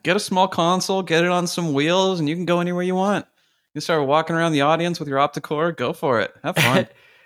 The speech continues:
Speaker 2: Man, I was, I was laughing when we were at Coachella because everyone's bringing in, you know, S six Ls and S D sevens and just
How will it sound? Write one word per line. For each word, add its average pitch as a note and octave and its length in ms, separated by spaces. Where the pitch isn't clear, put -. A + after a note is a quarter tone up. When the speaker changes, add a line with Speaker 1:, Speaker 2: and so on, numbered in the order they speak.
Speaker 2:
Man, D#3 180
I E3+ 100
was, F#3+ 300
I C3+ 120
was D#3+ 140
laughing C#3+ 320
when C3+ 60
we C3 80
were C3+ 100
at B2+ 100
Coachella B2 380
because A2 240
everyone's A#2 300
bringing A2 300
in, G#2 200
you A2 120
know, G2 120
S G2+ 200
six - 180
Ls A#2 340
and A2 100
S G#2+ 140
D G#2+ 140
sevens G#2 420
and G#2 100
just G#2+ 180